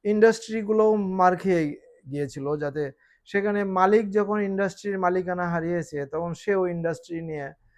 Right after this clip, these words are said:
আগের মতো তার নিজের যে মালিকানা ছিল, তার মতো করে নাই। আমাদের বাংলাদেশেও আমরা দেখেছি যে স্বাধীনতা যুদ্ধের পরে, বাহাত্তর সালের পরে যে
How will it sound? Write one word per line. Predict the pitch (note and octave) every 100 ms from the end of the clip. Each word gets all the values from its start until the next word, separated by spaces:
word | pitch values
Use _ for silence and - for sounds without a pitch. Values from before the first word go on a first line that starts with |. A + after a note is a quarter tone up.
| _ -
আগের | D#3 E3 E3
মতো | D#3+ D#3 D3+
তার | D3+ D3+ D3+
নিজের | E3 F3 G3 F3
যে | D#3+ D#3+ D3+ C#3+ -
মালিকানা | D3+ D3+ D3+ D3 C#3
ছিল, | C#3 C3+ C3+
তার | D3+ D#3+
মতো | D3 C3
করে | C3 - -
নাই। | - _ _ _ _ - _ _
আমাদের | - F#3 A#3+ C4+
বাংলাদেশেও | A#3+ A#3+ A#3 A3+ A#3+ C4+
আমরা | A#3+ A3+
দেখেছি | F#3 F3+ E3+ D3+ G3
যে | F#3+ F#3+ F#3 F3 E3 - _ _ -
স্বাধীনতা | B2+ E3+ F3+ G3+ G#3
যুদ্ধের | G3 F#3+ F3+ F#3+
পরে, | F3+ F#3 F3
বাহাত্তর | E3 D#3+ F3 - F#3
সালের | E3+ F#3+ F#3
পরে | F3 E3+ E3 F3+
যে | F3 F3+ F3